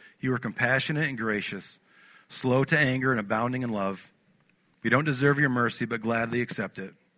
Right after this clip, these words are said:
You patiently wait as we constantly roam. You're a father so tenderly calling us home.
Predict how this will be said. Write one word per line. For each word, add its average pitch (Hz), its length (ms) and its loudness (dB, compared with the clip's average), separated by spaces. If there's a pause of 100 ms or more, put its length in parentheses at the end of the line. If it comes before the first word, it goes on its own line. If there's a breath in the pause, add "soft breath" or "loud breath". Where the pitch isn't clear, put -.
(600 loud breath)
You 110 100 -2
patiently 143 580 2
wait 123 280 0
as 107 120 -6
we 110 120 -4
constantly 113 540 -6
roam. 92 400 -10 (520 loud breath)
You're 110 160 -2
a 98 60 -6
father 127 400 2
so 131 160 -4
tenderly 113 440 -2
calling 120 380 -4
us 113 120 -6
home. 90 320 -10